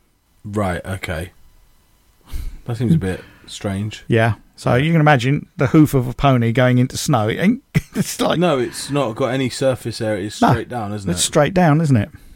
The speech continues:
Speaker 2: So, but there were large snowfalls. The ponies couldn't cope. Eventually, the ponies got shot.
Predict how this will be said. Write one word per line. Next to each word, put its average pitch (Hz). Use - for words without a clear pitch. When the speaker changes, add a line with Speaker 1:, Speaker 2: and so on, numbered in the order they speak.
Speaker 2:
So, 123
but 175
there 160
were 151
large 170
snowfalls. 170
The 143
ponies 160
couldn't 160
cope. 147
Eventually, 170
the 151
ponies 143
got -
shot. -